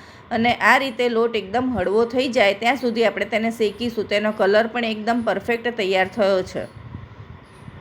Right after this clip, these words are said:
અને લોટ સરસ રીતે ફૂલી ગયો છે. તમે આ રીતે મિક્સ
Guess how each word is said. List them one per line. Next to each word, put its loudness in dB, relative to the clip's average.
અને 4
લોટ 4
સરસ 2
રીતે 2
ફૂલી -2
ગયો 2
છે. -8
તમે 2
આ 6
રીતે -2
મિક્સ -4